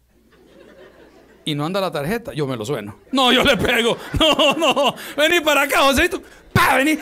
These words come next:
¿Qué te pasa?". Va, ok. La paz que pone Dios en el corazón es una paz que sobrepasa todo entendimiento. Porque hay gente que no logra entender que por eso se quieren quitar la vida.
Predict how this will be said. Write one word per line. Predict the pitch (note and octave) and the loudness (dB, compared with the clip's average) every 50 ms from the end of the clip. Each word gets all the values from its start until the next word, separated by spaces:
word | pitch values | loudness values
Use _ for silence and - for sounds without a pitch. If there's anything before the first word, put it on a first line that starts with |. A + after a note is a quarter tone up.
| - - - - | -8 -14 -4 0
¿Qué | F#4+ G4 | 0 0
te | F#4+ - C5 - | 2 2 -2 -2
pasa?". | - - F4+ G4 G#4+ G4+ - - D#4+ D4+ C#4+ B3 G#3+ F3+ | 0 2 4 4 4 4 2 2 0 0 0 0 -2 -4
Va, | D3+ D#3 E3+ C#3+ B2 - - - - - - - | -4 -4 -6 -6 -6 -12 -20 -20 -20 -20 -20 -10
ok. | - F3+ C#3+ F3+ C#3+ G#2 - - - _ _ _ _ - | -10 -8 -6 -6 -8 -8 -8 -20 -20 _ _ _ _ -8
La | E3+ F3 F3+ E3+ E3+ - | -4 -2 -2 -2 -4 -4
paz | - B3 C4+ A3+ | -4 -4 -4 -4
que | - - A3+ G#3 | -4 -4 -6 -4
pone | G#3 G#3+ A#3 A#3 A3+ G#3+ | -4 -4 -6 -4 -4 -4
Dios | G#3+ A#3+ A3+ G#3+ | -4 -4 -4 -4
en | A3 G#3+ | -4 -4
el | G3+ G3 | -4 -6
corazón | - F#3+ F#3 F3+ F#3 - A#3+ A3 | -6 -6 -6 -6 -6 -6 -6 -4
es | G3 A3+ | -4 -2
una | A3 G3+ G#3 | -4 -4 -4
paz | A#3+ A3 - | -4 -6 -4
que | - G#3+ | -6 -6
sobrepasa | - G#3+ G3+ G3 F#3+ G3 C4+ C#4+ C4+ D#4 D4+ D4+ - - _ _ _ _ _ _ _ - | -2 -2 -2 -2 -2 -2 -2 -2 -2 -2 -4 -4 -6 -12 _ _ _ _ _ _ _ -14
todo | - F2+ F2 F2 G2+ A2+ | -12 -12 -12 -12 -12 -12
entendimiento. | C3 D3 E3+ F3 F#3 G3+ A3+ B3 C4+ D4 D4 C4+ C#4 - _ _ _ _ _ _ _ _ _ _ _ _ _ _ _ _ _ _ _ _ _ _ _ _ _ _ _ _ _ _ _ _ _ _ | -10 -10 -10 -10 -8 -8 -6 -4 -4 -4 -6 -8 -10 -14 _ _ _ _ _ _ _ _ _ _ _ _ _ _ _ _ _ _ _ _ _ _ _ _ _ _ _ _ _ _ _ _ _ _
Porque | - - - - C#3+ | -20 -18 -14 -12 -10
hay | C#3+ | -10
gente | D#3 G3 - G#3 - | -10 -10 -10 -12 -12
que | - D#3 | -12 -12
no | D#3 D#3 D#3 | -12 -10 -10
logra | D#3+ F3 F#3 F#3+ G3 | -10 -10 -10 -10 -10
entender | G3+ F#3+ G#3+ G3+ E3 E3+ F3+ F3 | -10 -10 -10 -8 -6 -8 -8 -8
que | - E3 | -8 -12
por | - C#3+ C#3 | -12 -10 -12
eso | D3 C#3+ | -12 -12
se | - - D#3 - | -14 -16 -16 -16
quieren | - D#3+ F3 F3 | -14 -14 -14 -14
quitar | - C#3+ A2+ D#3+ D3+ D3 | -14 -16 -16 -14 -16 -14
la | C#3 A2+ | -16 -16
vida. | C3+ F#3+ A3+ G3+ C#3 G2+ | -16 -16 -16 -16 -18 -20